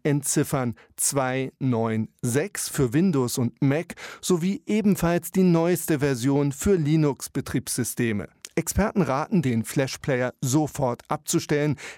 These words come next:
bis die Lücke geschlossen ist. Derzeit gibt es keine andere Lösung. Anleitungen zum Deaktivieren gibt es im Internet, da es je nach genutztem Internetbrowser anders funktioniert. Zum Suchen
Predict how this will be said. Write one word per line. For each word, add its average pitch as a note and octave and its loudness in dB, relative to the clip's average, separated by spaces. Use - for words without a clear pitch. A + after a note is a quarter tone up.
bis - 0
die G3+ 4
Lücke D#3 2
geschlossen D#3 -2
ist. - -8
Derzeit D3+ 0
gibt F#3 -2
es - 0
keine E3 0
andere C#3+ 2
Lösung. B2+ 0
Anleitungen D3 2
zum C3 2
Deaktivieren C#3+ 0
gibt E3 -4
es E3 0
im F3 0
Internet, F#3 2
da E3+ 2
es - -2
je G#3+ 4
nach F3 2
genutztem C#3+ 0
Internetbrowser D3 0
anders A#2+ 0
funktioniert. C#3 2
Zum A#2 -4
Suchen D3+ 0